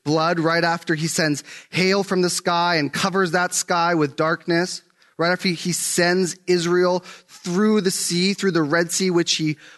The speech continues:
parts, right? God says, "I can do all of those things because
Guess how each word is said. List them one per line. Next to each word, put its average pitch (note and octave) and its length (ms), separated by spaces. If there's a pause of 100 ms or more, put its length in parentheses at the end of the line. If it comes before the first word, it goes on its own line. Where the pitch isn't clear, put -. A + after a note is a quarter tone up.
parts, - 720 (680)
right? F3+ 200
God F#3+ 220
says, F#3+ 160 (420)
"I G3 140
can A3 300
do G3+ 260
all G3+ 380
of F#3 160
those G3 280
things F3+ 360
because F#3 300